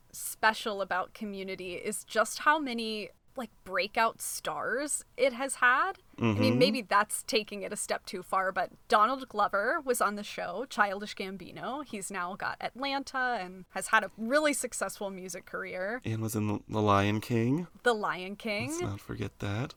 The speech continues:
Speaker 1: Alison Brie went on to be in Glow and a
Speaker 2: Mm-hmm.
Speaker 1: bunch of other things.
Speaker 2: Gillian Jacobs.
Speaker 1: H-, had a Netflix series, like Ken Jeong. The
Speaker 2: Mm-hmm.
Speaker 1: Dean has an Oscar.
Speaker 2: Right, Jim Rash.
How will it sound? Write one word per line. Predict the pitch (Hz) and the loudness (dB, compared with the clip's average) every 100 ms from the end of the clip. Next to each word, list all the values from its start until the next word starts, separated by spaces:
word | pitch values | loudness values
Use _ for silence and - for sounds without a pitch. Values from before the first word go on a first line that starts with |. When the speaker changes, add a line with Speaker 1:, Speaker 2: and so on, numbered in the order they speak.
| - | 2
Speaker 1:
Alison | 214 220 226 - 226 208 | 4 4 2 -4 -6 -8
Brie | - 190 185 220 302 302 | -8 -8 -6 -6 -4 -2
went | 233 202 | -4 -4
on | 214 190 202 | -4 -4 -4
to | - 208 | -8 -12
be | 190 185 180 - | -12 -12 -14 -12
in | - 180 196 | -10 -10 -12
Glow | 196 185 190 185 208 254 | -12 -4 -2 -2 -2 -4
and | 190 180 | -6 -10
a | 180 | -10
Speaker 2:
Mm-hmm. | - 113 131 | -8 -6 -4
Speaker 1:
bunch | 151 202 214 | -2 -2 -4
of | 180 | -10
other | - 170 175 175 | -8 -8 -8 -10
things. | - 101 214 247 285 - - - 120 | -10 -10 -8 -8 -6 -8 -8 -10 -4
Speaker 2:
Gillian | 104 101 104 107 | 0 2 4 2
Jacobs. | 101 101 95 107 127 175 175 - - - | 2 2 2 0 0 -2 -4 -4 -4 -10
Speaker 1:
H-, | - - | -8 -4
had | 247 233 | 2 4
a | 220 | 2
Netflix | 220 220 - 196 - | -2 -6 -6 -8 -6
series, | - 214 220 226 302 349 - - _ | -8 -8 -8 -4 -4 -4 -6 -10 _
like | 220 208 | -8 -8
Ken | - 214 208 | -6 -8 2
Jeong. | 240 277 277 269 269 269 - - - - - | 8 10 10 4 0 -6 -10 -20 -20 -20 -6
The | - | 0
Speaker 2:
Mm-hmm. | 254 107 | 2 0
Speaker 1:
Dean | 98 240 277 302 302 302 - | -4 0 0 0 2 0 0
has | 233 220 | 0 0
an | - - | -2 -10
Oscar. | - 247 - - - 320 339 370 381 _ _ _ - | 2 4 4 -2 -4 -2 0 0 -2 _ _ _ -4
Speaker 2:
Right, | - 98 95 120 - | 0 2 4 4 0
Jim | - 104 98 | 0 2 4
Rash. | 95 95 98 135 170 - | 4 4 6 4 2 -4